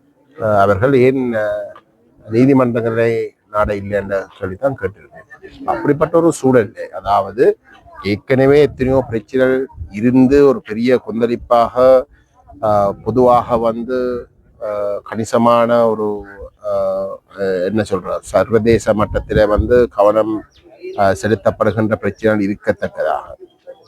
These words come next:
ஆஹ், அதே நேரம், ஆஹ், தேசிய மக்கள் சக்தி ஜே வி பி, ஆஹ், கட்சியே, ஆஹ், தாங்களாகவே வந்து மக்களுக்கு, விசேஷமாக வடகிழக்கு வாழ் மக்களுக்கு வந்து வாக்குறுதிகள் வழங்கியிருந்த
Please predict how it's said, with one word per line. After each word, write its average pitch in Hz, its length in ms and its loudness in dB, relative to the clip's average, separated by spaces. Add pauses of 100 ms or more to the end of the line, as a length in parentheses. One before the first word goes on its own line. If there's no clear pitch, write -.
ஆஹ், 98 320 -6
அதே 110 300 4
நேரம், 131 420 4 (720)
ஆஹ், 101 360 -4
தேசிய 123 360 4
மக்கள் 120 280 0
சக்தி 120 360 0
ஜே 113 260 2
வி 120 160 4 (100)
பி, 120 460 2 (360)
ஆஹ், 107 200 0
கட்சியே, 151 760 4 (680)
ஆஹ், 110 800 0 (400)
தாங்களாகவே 143 800 4
வந்து 135 340 -4
மக்களுக்கு, 123 800 -6 (140)
விசேஷமாக 127 680 0
வடகிழக்கு 117 540 2
வாழ் 117 200 4
மக்களுக்கு 113 520 -8
வந்து 113 460 -2 (300)
வாக்குறுதிகள் 113 680 0
வழங்கியிருந்த 104 600 -8